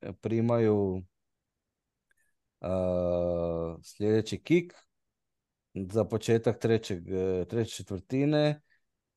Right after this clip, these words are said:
e, koji se na kraju, e, završava field goalom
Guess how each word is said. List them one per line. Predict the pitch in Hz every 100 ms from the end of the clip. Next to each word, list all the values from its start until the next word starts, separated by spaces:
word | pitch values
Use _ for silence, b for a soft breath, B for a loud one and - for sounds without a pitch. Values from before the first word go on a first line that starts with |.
| _ _ _
e, | 98 104 101 -
koji | - 120 120 123
se | - 117 110 110 107 - _ _
na | 98 95
kraju, | - 110 113 113 110 107 - -
e, | 95 95 95 95 95
završava | 92 101 110 - 120
field | - 143 143
goalom | 131 135 131 131 123